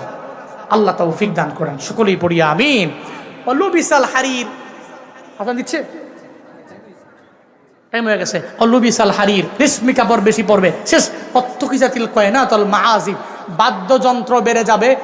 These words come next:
গায়ক গায়িকা বেড়ে যাবে। ওয়ালানা আখিরু হাযিহিল উম্মতি আউওয়ালাহা, এরা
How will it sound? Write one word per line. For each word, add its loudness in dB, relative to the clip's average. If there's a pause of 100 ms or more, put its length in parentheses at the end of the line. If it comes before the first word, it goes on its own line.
(240)
গায়ক 4
গায়িকা 6
বেড়ে 6
যাবে। 4 (240)
ওয়ালানা 4
আখিরু 4
হাযিহিল 4
উম্মতি 0
আউওয়ালাহা, 4 (300)
এরা 4